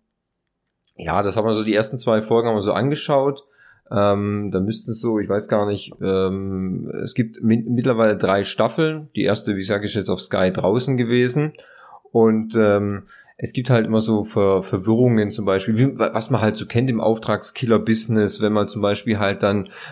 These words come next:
aus Versehen die falsche Person killt, weil natürlich die Informationen vom, äh, deinem Vorgesetzten vielleicht doch nicht die richtigen waren. Ja, ist stumm gelaufen, das passiert halt so im Alltag, gell? Das ist halt, äh, Berufsrisiko, wie man so schön sagt.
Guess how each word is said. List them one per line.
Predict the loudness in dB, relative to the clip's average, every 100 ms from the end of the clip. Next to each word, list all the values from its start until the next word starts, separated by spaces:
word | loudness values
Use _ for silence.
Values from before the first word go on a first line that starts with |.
| -2
aus | 2 2
Versehen | 0 -4 0 2 2 4
die | 2
falsche | 2 -2 -2 -6
Person | -4 -2 0 0 0
killt, | 0 0 0 -2
weil | 0 2 2
natürlich | 0 -2 -4 -2
die | -2
Informationen | -2 -2 -4 -2 0 0 -2
vom, | -2 -2 -2 0
äh, | 2 2
deinem | 2 -2 -2
Vorgesetzten | -2 -2 0 -2 -2 -4
vielleicht | -4 0
doch | 0
nicht | 0 0
die | -2
richtigen | -2 -6 -6 -8 -2
waren. | 0 2 0 -2 -2 -6 -10 -8 -6 -8 -12 -16 -20 -8
Ja, | -2 0 0
ist | -2
stumm | 0 0 0
gelaufen, | 2 2 2 -2
das | -4
passiert | -2 -2 0 2
halt | 0 2
so | 2
im | 2
Alltag, | 2 0 0 -2
gell? | 0 0
Das | -2
ist | -4 0
halt, | 2 2 2
äh, | 0
Berufsrisiko, | 0 0 0 0 0 0 -2 -2 0
wie | 2
man | 0
so | -2
schön | 0 -2 0
sagt. | 0 0 -2